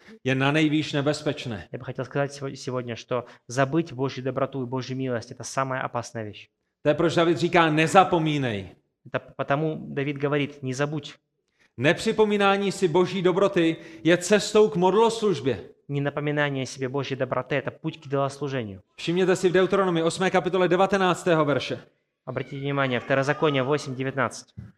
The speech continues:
Speaker 1: Pán Bůh pokračuje a říká: „I stane se, když opravdu zapomeneš na Hospodina, svého Boha, půjdeš za jinými bohy, budeš jim sloužit a klanět se jim. Varuji vás dnes, že jistě zahynete.“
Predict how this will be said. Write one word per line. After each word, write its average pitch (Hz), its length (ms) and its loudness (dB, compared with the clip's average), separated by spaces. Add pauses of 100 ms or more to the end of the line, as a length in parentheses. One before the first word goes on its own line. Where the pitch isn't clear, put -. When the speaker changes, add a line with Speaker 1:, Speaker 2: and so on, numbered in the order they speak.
Speaker 1:
Pán 147 160 2
Bůh 170 120 2
pokračuje 180 460 4
a 170 40 6
říká: 180 320 4
„I 175 120 2
stane 214 420 2
se, 196 220 2
když 160 320 2
opravdu 220 520 4
zapomeneš 208 640 4
na 190 100 4
Hospodina, 185 640 2
svého 190 480 4
Boha, 170 500 4 (400)
půjdeš 233 640 4
za 151 220 4
jinými 220 440 2
bohy, 160 380 2 (220)
budeš 190 300 4
jim 170 120 0
sloužit 202 600 2
a 170 100 4
klanět 190 380 4
se 196 140 2
jim. 190 300 0 (280)
Varuji 220 440 6
vás 214 400 2
dnes, 143 580 0 (160)
že 131 180 2
jistě 180 500 4
zahynete.“ 151 580 2